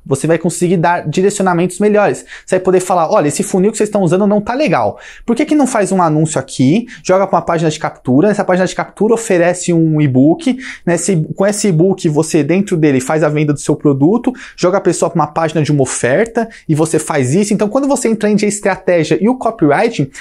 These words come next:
você consegue ajudar até ainda mais o seu cliente ou até mais fazer pela sua empresa mesmo.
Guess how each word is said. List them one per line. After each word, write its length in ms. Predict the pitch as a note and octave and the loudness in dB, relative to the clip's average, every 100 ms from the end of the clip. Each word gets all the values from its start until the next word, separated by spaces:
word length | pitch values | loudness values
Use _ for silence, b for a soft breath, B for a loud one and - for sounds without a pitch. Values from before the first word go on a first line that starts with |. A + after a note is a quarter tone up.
| B | B
você 180 | E3+ G3 | -2 0
consegue 360 | G3+ - G#3 G#3+ | 0 0 0 -2
ajudar 360 | G3 F3 F#3+ G3+ | -2 -2 0 0
até 160 | G#3+ | 0
ainda 240 | B3 C4+ B3 | -2 0 0
mais 280 | G#3 A#3 | 2 0
o 40 | G3+ | 0
seu 140 | G3+ | -2
cliente 420 | G3 F3+ G3 A3 | 0 0 0 0
ou 60 | G#3 | 0
até 220 | G3 A3+ | 0 -2
mais 320 | A#3 G#3+ A3 | 0 0 0
fazer 300 | - G#3 G3 | -2 -2 0
pela 220 | F#3+ F#3+ F#3+ | 0 0 -2
sua 180 | - | -2
empresa 440 | A3 A3+ F3 G#3 G#3+ | -2 0 2 2 2
mesmo. 380 | D#3+ C3+ A#2+ | 2 2 0